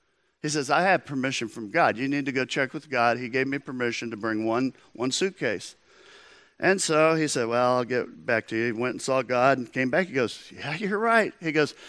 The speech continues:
"Now I'll need to look at the contents before you come in. We'll have to log it." He opens the suitcase up, kinda stared at it for a moment. He goes,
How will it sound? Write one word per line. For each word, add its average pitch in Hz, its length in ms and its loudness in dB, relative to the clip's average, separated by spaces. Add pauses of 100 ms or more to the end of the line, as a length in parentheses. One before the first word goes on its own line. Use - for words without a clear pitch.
(140)
"Now 147 160 0
I'll 175 80 4
need 180 220 2
to 139 80 0
look 143 180 2
at - 80 -8
the 120 60 -12
contents 180 640 -2
before 127 320 -4
you 117 100 -2
come 131 240 -2
in. 147 260 2 (300)
We'll 110 140 -8
have 127 100 -8
to 123 80 -6
log 151 320 4
it." - 140 -4 (840)
He 151 80 2
opens 156 400 4
the 123 140 0
suitcase 165 600 0
up, 147 280 2 (880)
kinda 135 260 0
stared 147 500 -2
at 156 140 6
it - 80 -2
for 143 120 -4
a 147 40 0
moment. 175 220 4
He 160 60 2
goes, 147 200 -2